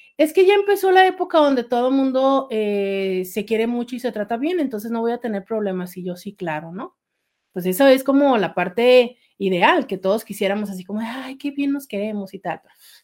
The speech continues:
Claro que no. Claro que no. Vamos a ver.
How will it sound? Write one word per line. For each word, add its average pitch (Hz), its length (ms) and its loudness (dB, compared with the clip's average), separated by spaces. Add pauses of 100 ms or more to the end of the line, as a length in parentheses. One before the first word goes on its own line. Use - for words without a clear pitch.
(580)
Claro 190 220 -8
que 190 120 -8
no. - 80 -18 (1000)
Claro 196 220 -6
que 175 160 -2
no. 175 480 -8 (240)
Vamos 180 300 -10
a 165 100 -4
ver. 156 260 -6